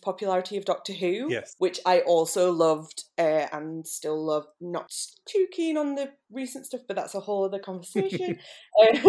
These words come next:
Speaker 1: Um, but I was really into the, um, reboot of Doctor Who, uh, from the start, um, and after that, B B C Three especially started d-, producing, I think,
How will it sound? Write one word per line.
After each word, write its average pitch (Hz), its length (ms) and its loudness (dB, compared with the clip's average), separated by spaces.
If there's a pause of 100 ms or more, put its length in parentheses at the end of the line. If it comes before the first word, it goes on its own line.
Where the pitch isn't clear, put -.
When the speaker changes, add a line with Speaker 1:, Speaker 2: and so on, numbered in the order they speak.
(160)
Speaker 1:
Um, 254 340 4 (280)
but 220 80 4
I 190 100 8
was 214 180 2
really 208 300 2
into 180 240 -4
the, 165 440 2
um, 151 520 -2 (200)
reboot 175 280 -4
of - 80 -12
Doctor - 320 -8
Who, 156 320 -4 (420)
uh, 151 240 2
from 170 240 -6
the 165 80 -4
start, 156 460 2 (140)
um, 156 380 -2 (100)
and 165 420 -4 (480)
after 254 400 0
that, 240 240 2 (240)
B 233 140 -8
B 254 100 -6
C 240 360 -10 (160)
Three 220 360 -6
especially 233 760 -6
started 180 480 -4
d-, - 180 -14 (120)
producing, 190 840 -6 (400)
I 196 180 2
think, 349 360 -6